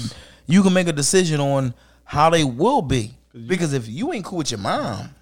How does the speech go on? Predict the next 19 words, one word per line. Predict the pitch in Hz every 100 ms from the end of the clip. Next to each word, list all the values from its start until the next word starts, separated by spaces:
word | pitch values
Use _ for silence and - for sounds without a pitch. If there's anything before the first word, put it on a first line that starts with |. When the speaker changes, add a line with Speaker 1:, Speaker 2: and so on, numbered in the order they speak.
| _ - - - _ _ -
Speaker 1:
and | 135
you |
want | 151 123
female, | - 226 294 311 - _ _ _
when | - 180
you | 180
an | 135
adult, | 117 202
like, | 175 143
young | 180 294 285
girls, | 294 294 269 - - -
they | 285 320
beef, | 349 440 233 - -
but | 208
they | 214
always | 226 240
come | - 220
back | 220 202
together. | 202 170 113